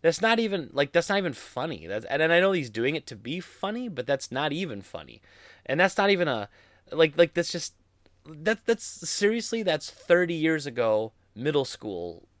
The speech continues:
type of humor. You know, I, I don't even, I don't even know, like, if this guy's trapped in that sort of mentality, apparently.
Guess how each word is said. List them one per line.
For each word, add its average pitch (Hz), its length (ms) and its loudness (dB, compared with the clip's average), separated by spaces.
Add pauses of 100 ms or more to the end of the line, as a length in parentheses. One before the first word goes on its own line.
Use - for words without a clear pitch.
(140)
type 127 280 -2
of 104 260 0
humor. 220 600 -4
You 139 140 -2
know, 156 140 0
I, 156 240 2
I - 20 4
don't 208 140 0
even, 180 460 -4 (580)
I 143 100 4
don't 180 80 10
even 170 160 4
know, 160 360 2 (120)
like, 139 240 0
if 127 80 -6
this 139 140 -6
guy's 120 240 0
trapped 196 400 2
in 110 80 -6
that 98 160 -8
sort 101 160 -2
of 98 80 -8
mentality, 92 400 -8
apparently. 101 420 -2